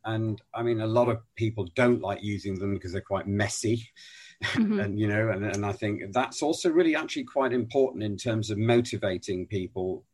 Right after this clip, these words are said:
Speaker 1: to, to, you know, to use the correct practices. And, you know,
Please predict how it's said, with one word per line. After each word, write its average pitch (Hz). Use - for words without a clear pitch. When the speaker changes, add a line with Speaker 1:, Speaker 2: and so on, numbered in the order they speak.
Speaker 1:
to, 85
to, 95
you 107
know, 98
to 95
use 110
the 101
correct -
practices. 117
And, 113
you 117
know, 107